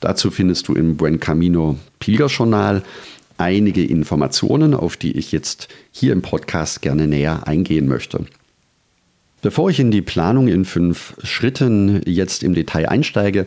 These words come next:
würde ich dich natürlich ganz gerne einladen, mitzumachen, besonders in dieser Folge. Und zwar deswegen, dass ich auf alle Fragen, die du hast,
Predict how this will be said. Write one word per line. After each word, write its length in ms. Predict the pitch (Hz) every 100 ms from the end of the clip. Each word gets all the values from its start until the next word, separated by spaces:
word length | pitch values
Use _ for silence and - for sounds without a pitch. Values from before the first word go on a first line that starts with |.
| - - -
würde 240 | 82 80
ich 160 | 85 -
dich 240 | - 76
natürlich 540 | 82 78 - 78 78 - - -
ganz 300 | - 85 92
gerne 320 | - 87 80 -
einladen, 580 | 87 90 85 80 82
mitzumachen, 720 | 85 123 - 131 131 123 123 120
besonders 560 | 165 - - 120 165 -
in 120 | 135
dieser 300 | 123 123 123
Folge. 480 | - 101 104 104 98 _ - - - - _ _ -
Und 120 | 95
zwar 220 | - 82
deswegen, 720 | 87 90 - 90 87 87 85 - _ _
dass 320 | - 82 - -
ich 400 | 80 78 - - _ _ _
auf 600 | - 80 76 71 - - - _ _
alle 220 | 82 82
Fragen, 760 | 80 - 73 80 104 113 110 107
die 140 | 107 95
du 160 | 87
hast, 380 | 85 85 - -